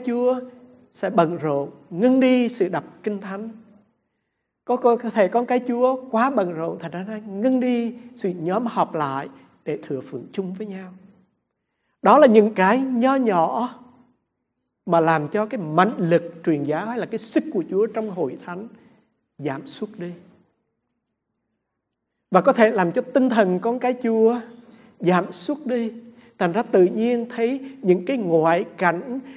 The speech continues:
những cái, cái, cái áp lực của đời, nó làm cho chúng ta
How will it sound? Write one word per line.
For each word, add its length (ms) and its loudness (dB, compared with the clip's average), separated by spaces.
những 320 0
cái, 260 -6
cái, 160 -8
cái 200 -8
áp 320 -2
lực 200 6
của 160 0
đời, 440 -4
nó 100 -2
làm 220 0
cho 160 0
chúng 180 -6
ta 340 -8